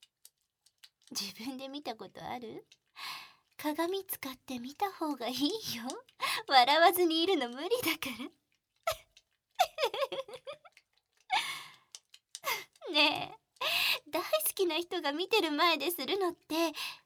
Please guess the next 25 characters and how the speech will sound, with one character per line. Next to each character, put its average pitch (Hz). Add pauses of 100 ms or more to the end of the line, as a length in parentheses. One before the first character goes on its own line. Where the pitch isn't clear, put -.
(600)
ど 196
ん 202
な 247 (260)
気 -
分？ 180 (2000)
恥 208
ず 220
か 240
し -
い？ 277 (1600)
そ - (160)
れ 302
と 349
も、 302 (840)
見 247
て 320
も 247
ら 196
え 202
て 214 (120)
興 -
奮 415
す 440
る 466
か 403